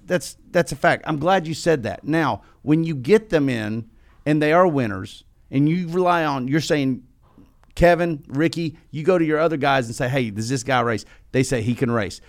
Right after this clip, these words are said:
Now you take that guy that can race and now you're gonna go polish him. Now, what if they don't ha-, what if they have not built up a social following?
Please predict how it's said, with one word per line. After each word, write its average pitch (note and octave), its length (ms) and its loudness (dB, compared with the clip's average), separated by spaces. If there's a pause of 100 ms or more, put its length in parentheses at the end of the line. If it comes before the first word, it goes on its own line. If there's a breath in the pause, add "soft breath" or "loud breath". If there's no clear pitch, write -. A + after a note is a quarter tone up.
(220 soft breath)
Now E3+ 240 2
you D3+ 180 0
take F3 300 0
that D#3+ 220 0
guy D3 180 0
that B2 160 -8
can C3 140 -2
race A2+ 380 -4 (380 soft breath)
and B2+ 140 0
now C#3 100 0
you're D3 160 0
gonna C3+ 180 -2
go B2+ 200 0
polish C3 420 -2
him. B2+ 160 0
Now, C3 100 -2
what E3 200 0
if G#3 100 -2
they D#3+ 140 2
don't D3 420 2
ha-, A#2 240 -4
what F3+ 160 2
if - 60 -4
they G3+ 140 2
have C3+ 140 0
not D3 440 0
built A#2 260 -2
up G#2 180 -4
a A2+ 40 -6
social G#2+ 360 -6
following? F#2 380 -8